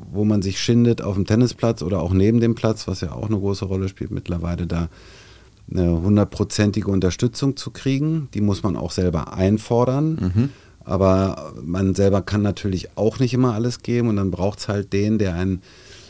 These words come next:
Speaker 1: freundlich in den Hintern tritt und hilft und so kommt man weiter. Das ist, das ist so
Speaker 2: Mhm.
Speaker 1: und das,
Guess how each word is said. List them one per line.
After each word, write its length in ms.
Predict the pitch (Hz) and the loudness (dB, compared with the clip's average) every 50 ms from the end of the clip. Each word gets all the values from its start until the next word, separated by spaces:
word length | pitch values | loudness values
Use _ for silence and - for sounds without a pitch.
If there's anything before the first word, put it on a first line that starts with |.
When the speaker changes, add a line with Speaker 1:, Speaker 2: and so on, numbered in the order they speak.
| - _ _ | -20 _ _
Speaker 1:
freundlich 420 | _ - - 92 95 87 98 92 90 | _ -4 -2 -2 -2 -2 -2 -4 -2
in 100 | 85 95 | -2 -2
den 100 | 92 92 | 0 0
Hintern 340 | 98 101 95 107 101 101 | 0 0 0 -2 -4 -4
tritt 260 | - - 107 104 - - | -4 -4 -6 -6 -6 -8
und 200 | - 82 92 82 | -8 -6 -6 -2
hilft 400 | 85 98 107 123 151 143 - - | 2 4 4 4 4 2 -2 -6
und 140 | 71 101 107 | -6 -4 -2
so 100 | 110 110 | -2 -2
kommt 260 | - - 120 110 110 | 0 0 0 0 0
man 160 | 120 117 117 110 | 0 0 2 2
weiter. 300 | 123 131 139 131 107 87 | 2 2 2 2 0 0
Das 200 | 85 85 - 69 | -2 -4 -4 -8
ist, 500 | - - - - - - - - - _ | -8 -8 -8 -10 -12 -14 -16 -18 -20 _
das 160 | - - - - | -14 -12 -10 -8
ist 140 | - - - | -6 -4 0
so 280 | 143 147 160 170 175 156 - - - - | 2 2 2 2 0 -2 -4 -14 -12 -4
Speaker 2:
Mhm. 120 | - 101 | -2 2
Speaker 1:
und 280 | 101 107 92 - - - | 2 2 2 0 -2 -6
das, 180 | 95 98 - | -6 -8 -8